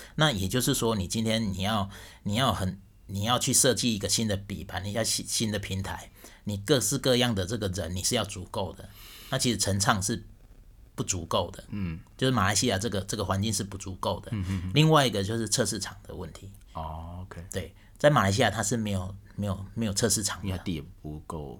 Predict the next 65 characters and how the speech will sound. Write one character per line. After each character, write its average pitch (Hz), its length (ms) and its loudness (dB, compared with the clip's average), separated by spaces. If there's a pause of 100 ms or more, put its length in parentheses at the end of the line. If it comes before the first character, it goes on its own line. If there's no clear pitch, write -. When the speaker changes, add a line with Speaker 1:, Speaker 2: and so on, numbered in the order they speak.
(120)
Speaker 1:
它 160 100 0
地 151 200 4
够 135 260 6
大。 - 260 0 (220)
Speaker 2:
OK。 90 240 -10
Speaker 1:
它 170 100 6
其 156 180 6
实 113 100 0
它 139 120 2
的 123 80 0
人 104 160 -2
口 101 160 -4
大 117 140 0
概 101 140 0
两 92 180 -4
千 101 220 -2
九 98 140 -2
百 - 200 -6
万。 92 180 -2 (920)
Speaker 2:
然 98 120 0
后 98 60 2
面 110 140 2
积？ 101 160 6
Speaker 1:
可 - 0 -
是 131 80 4
它 135 140 4
的 123 100 2
面 131 180 0
积 107 140 -2
是 123 120 0
台 90 200 -2
湾 98 160 2
的 87 60 -2
十 - 240 0
倍 - 200 -4
大。 - 320 -8 (460)
Speaker 2:
哦。 101 240 -8
Speaker 1:
所 139 100 4
以 - 20 2
它 139 140 4
其 123 140 2
实 113 260 0 (300)
可 131 100 0
以 110 80 0
说 117 180 0
是 110 380 0 (400)
以 110 120 -4
台 123 160 6
湾 135 120 8
来 123 100 4
比 92 200 -4
对 110 180 0
的 90 100 -4
话， 101 200 2
它 107 180 -2
是 120 100 -2
地 113 200 -2
广 80 240 -6
人 82 160 -6
稀 92 280 -6
啊。 - 140 -12 (560)
Speaker 2:
哦。 190 220 -8
Speaker 1:
但 151 80 4
是 165 100 6
它 151 280 2